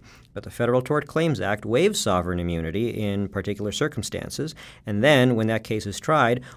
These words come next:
we're going to apply state tort law. So if you get hit by a postal truck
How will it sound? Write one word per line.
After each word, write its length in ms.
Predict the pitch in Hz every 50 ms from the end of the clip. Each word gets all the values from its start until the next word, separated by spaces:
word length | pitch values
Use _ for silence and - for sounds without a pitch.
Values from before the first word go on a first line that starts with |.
| -
we're 160 | - 120 120 110
going 240 | 110 117 113 113
to 80 | 110 110
apply 520 | 107 - - - 104 101 104 110 113 120 - -
state 460 | - - - - 107 104 104 104 -
tort 280 | - 147 170 170 175
law. 220 | - - - - - - - -
So 180 | - - - 117
if 120 | 110 -
you 100 | 139 151
get 200 | 156 160 139 123
hit 220 | - 143 143 139 -
by 140 | 113 113 110
a 80 | 104
postal 380 | - - 139 147 131 - 107 101
truck 380 | - - 95 - - - -